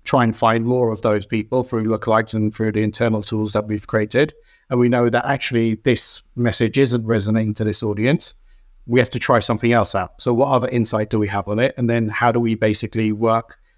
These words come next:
that insight into the creative and then resend and then retest? So that's how we, we look at data in terms of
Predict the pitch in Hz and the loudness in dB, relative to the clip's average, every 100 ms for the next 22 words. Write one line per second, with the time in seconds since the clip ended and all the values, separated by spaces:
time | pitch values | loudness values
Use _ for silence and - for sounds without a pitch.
0 | _ - 127 127 - 135 117 117 107 113 | _ 0 0 0 -6 -2 0 2 0 0
1 | 127 - 107 - 135 120 113 120 - _ | -2 0 -4 0 0 0 -2 -4 -6 _
2 | - 117 113 117 107 117 110 120 - _ | -2 0 2 0 0 0 2 0 -4 _
3 | _ 120 113 110 113 107 95 - - - | _ 0 2 2 0 -2 -6 -8 -12 -14
4 | _ - - _ - 139 175 - - 139 | _ -20 -20 _ 0 2 0 -2 -2 0
5 | 135 131 127 127 123 120 123 127 120 120 | 0 2 2 2 0 -2 -2 0 2 2
6 | 120 117 123 - 131 117 113 104 - 120 | 0 0 -2 2 2 2 0 -4 -4 -2
7 | 113 120 113 110 107 113 110 107 | 0 0 2 0 2 2 2 -2